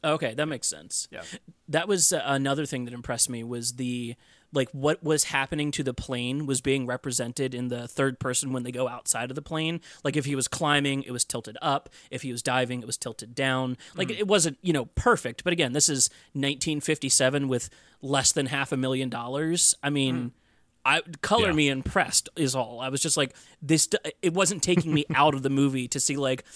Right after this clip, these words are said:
Speaker 1: a plane on wings with a hose shooting water at it.
Speaker 2: <laughs>
Speaker 3: No.
Speaker 2: Uh, did anybody notice, maybe this is just me,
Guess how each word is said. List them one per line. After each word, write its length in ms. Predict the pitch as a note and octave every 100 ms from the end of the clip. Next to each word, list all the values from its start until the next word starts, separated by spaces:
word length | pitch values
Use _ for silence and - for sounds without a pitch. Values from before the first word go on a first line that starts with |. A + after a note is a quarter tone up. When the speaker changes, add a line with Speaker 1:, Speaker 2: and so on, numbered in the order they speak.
| - -
Speaker 1:
a 60 | -
plane 320 | E3+ D3+ D3
on 180 | C#3 C3
wings 340 | C#3 C3 B2
with 120 | C#3
a 80 | C3
hose 360 | - C3+ C3 A#2+
shooting 300 | - C3+ B2+
water 320 | B2+ - A2+
at 160 | G#2+ -
it. 220 | - - _ _ -
Speaker 2:
<laughs> 300 | E3 C#3+ C#3 - - - - _ _ _ _ _ -
Speaker 3:
No. 140 | D#3 D2
Speaker 2:
Uh, 280 | - G3
did 180 | F#3+ A3
anybody 300 | B4 B4+ G4+
notice, 640 | C#3+ C3+ C3+ B2+ - - - _ _ D#3
maybe 280 | F3 G3+
this 120 | E3 C3+
is 60 |
just 160 | C3 G#2+
me, 460 | G#2 G2 F2 E2